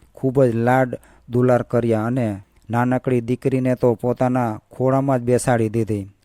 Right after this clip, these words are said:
અને બાળકો સાથે હસવા બોલવા લાગ્યા. પરંતુ અહીં અંદર ને અંદર મનીષાના કલેજા પર સાપ ફરી રહ્યા હતા. તેને સમજાતું ન હતું કે તે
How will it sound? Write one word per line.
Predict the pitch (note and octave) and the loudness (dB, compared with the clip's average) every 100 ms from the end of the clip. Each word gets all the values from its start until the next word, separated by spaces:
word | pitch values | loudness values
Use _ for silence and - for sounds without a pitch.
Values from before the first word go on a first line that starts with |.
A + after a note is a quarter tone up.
| - | -6
અને | B2+ A2 | -4 -2
બાળકો | A2+ A#2 B2 C3 | 0 0 0 -2
સાથે | A#2+ B2 A#2+ C3 | 0 -2 0 0
હસવા | A2+ A2+ B2+ B2 | 0 -2 0 0
બોલવા | A#2 A#2+ B2+ A#2+ | 2 0 2 0
લાગ્યા. | A2+ A2 G#2+ G#2+ | 0 -2 -4 -4
પરંતુ | - C#3+ D#3 D3 A2+ - _ - - - - - | 0 0 2 2 2 -2 _ -20 -20 -20 -20 -14
અહીં | - B2+ C3 C#3 C#3 - _ _ _ - | -2 2 4 2 0 -6 _ _ _ -4
અંદર | B2+ C3 C3+ | -2 2 2
ને | C3+ C3 | 4 2
અંદર | C3+ C#3 B2+ | 2 2 2
મનીષાના | A#2 B2+ B2+ C3+ C3+ C3 | 0 0 0 0 0 0
કલેજા | - B2 C3 B2+ C3 | 0 0 2 2 0
પર | - D3 C#3 | 0 -2 -2
સાપ | - B2+ B2+ - | 0 2 2 0
ફરી | C3 B2 | 0 0
રહ્યા | A#2+ B2 A#2 A#2 | 2 0 0 -2
હતા. | - G#2+ G#2 _ _ _ | -2 -4 -4 _ _ _
તેને | B2+ B2+ A#2+ | -4 -2 -2
સમજાતું | - B2+ B2+ C3 C3+ C3+ | -2 -2 2 0 0 0
ન | |
હતું | D3 C#3+ C3+ C#3 B2 | 2 2 2 -2 0
કે | B2+ | -2
તે | - B2+ A#2+ | 0 2 2